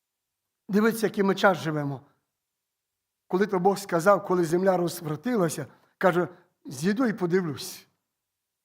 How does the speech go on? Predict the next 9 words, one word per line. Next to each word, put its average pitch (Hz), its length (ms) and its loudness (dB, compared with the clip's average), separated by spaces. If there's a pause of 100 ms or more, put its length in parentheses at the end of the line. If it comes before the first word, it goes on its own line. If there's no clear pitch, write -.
(280)
І 151 80 -4
Бог 180 160 0
подивився, 180 460 0
що 160 120 -8
всяке - 360 -4
тіло 185 400 -2 (220)
і 190 80 0
звратило 175 500 -2
дорогу. 151 380 -2